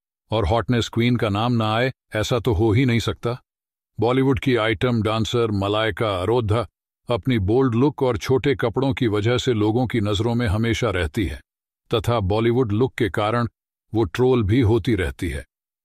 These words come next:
जिसका एक उदाहरण यह है कि हाल ही में एक पार्टी के दौरान मलाइका ने ऐसे कपड़े पहने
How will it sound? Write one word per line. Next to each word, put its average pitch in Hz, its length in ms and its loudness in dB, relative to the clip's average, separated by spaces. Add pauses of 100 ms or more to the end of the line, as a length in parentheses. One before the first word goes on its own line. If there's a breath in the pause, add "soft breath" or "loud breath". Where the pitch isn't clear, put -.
(120)
जिसका 127 300 0
एक 131 160 0
उदाहरण 120 420 0
यह 117 240 2
है 107 260 0
कि 120 220 0
हाल 123 320 0
ही 113 160 2
में 117 160 0
एक 120 380 -2
पार्टी 104 320 0
के 104 140 -2
दौरान 110 480 0 (420)
मलाइका 113 520 0
ने 117 180 0
ऐसे 110 280 -2
कपड़े 104 380 -2
पहने 101 380 -2